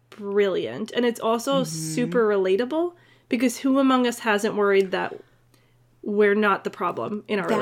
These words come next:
Speaker 1: relationships?
Speaker 2: that's the thing I focus on in all of these lyrics is the language is relatable.
Speaker 1: Accessible.
Speaker 2: And the situations are accessible. I u-, I wrote the word accessible on every single paper that I
Speaker 1: Same.
Speaker 2: have.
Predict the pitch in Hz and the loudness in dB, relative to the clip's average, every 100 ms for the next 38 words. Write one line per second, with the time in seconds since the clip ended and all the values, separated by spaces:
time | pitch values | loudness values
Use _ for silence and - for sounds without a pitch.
0 | 240 - - - - 196 220 233 262 - | 2 0 -6 -10 -12 -6 0 0 -2 -8
1 | 269 269 254 226 190 - 202 202 190 185 | -10 -6 -6 -4 -6 -4 -4 -4 -4 -4
2 | 175 151 - 170 185 202 208 175 175 151 | -4 -6 -6 -6 -4 -6 -8 -8 -6 -6
3 | 147 135 - - 151 - - 170 160 175 | -6 -10 -14 -12 -10 -10 -10 -8 -8 -8
4 | 170 175 196 240 247 254 247 269 254 247 | -6 -6 -4 -6 -6 -8 -8 -8 -6 -6
5 | 247 240 240 240 - - - 220 240 180 | -6 -4 -4 -6 -10 -10 -4 -2 0 0
6 | 180 - - - 269 277 - 247 202 190 | 0 -2 -4 -2 -2 -2 -2 0 0 0
7 | 208 190 - 214 - - 220 - 180 - | -4 -4 -2 -2 -2 -2 -2 -2 -6 -4
8 | 196 208 226 202 220 254 254 226 208 190 | -2 -2 -2 0 2 0 -2 -2 -2 -2
9 | - 185 180 185 160 165 - 175 196 196 | -4 -6 -4 -4 -4 -8 -8 -4 -4 -4
10 | 196 180 170 160 156 170 202 214 190 151 | -6 -6 -8 -8 -2 0 0 0 -2 -6
11 | 127 123 | -6 -8